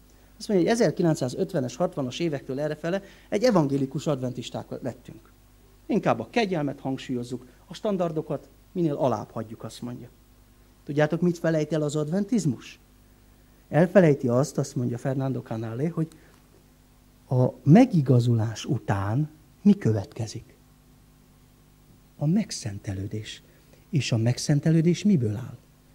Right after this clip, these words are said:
Pontosan a standardokból, a cselekedetekből áll. Hát egyesek így járnak el.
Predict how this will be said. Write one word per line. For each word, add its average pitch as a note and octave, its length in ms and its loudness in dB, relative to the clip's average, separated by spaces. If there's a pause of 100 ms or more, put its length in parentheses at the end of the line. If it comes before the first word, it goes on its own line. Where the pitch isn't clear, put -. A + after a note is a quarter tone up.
(320)
Pontosan G3 480 4
a F#3 60 2
standardokból, A#2+ 920 0 (400)
a - 80 -4
cselekedetekből A2+ 920 2
áll. - 200 -12 (1120)
Hát G3 100 -2
egyesek F#3 440 4 (140)
így F3+ 240 6
járnak B2+ 380 0
el. A2 180 -4